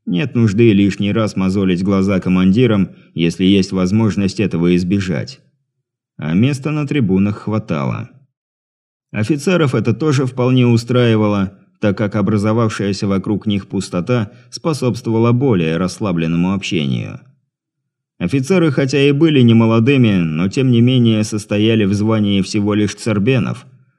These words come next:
что говорило о том, что это заслуженные ветераны, сумевшие дослужиться до офицерского звания.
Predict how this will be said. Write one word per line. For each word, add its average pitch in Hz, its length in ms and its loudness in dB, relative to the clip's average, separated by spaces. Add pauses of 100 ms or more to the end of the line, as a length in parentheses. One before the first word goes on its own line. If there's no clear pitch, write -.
что 104 200 -2
говорило 95 600 2
о 87 40 0
том, 104 260 -2
что 87 240 -2
это 90 200 -2
заслуженные 90 800 0
ветераны, 92 600 0
сумевшие 85 580 -2
дослужиться 85 680 -4
до 87 140 0
офицерского 85 680 -4
звания. 69 680 -4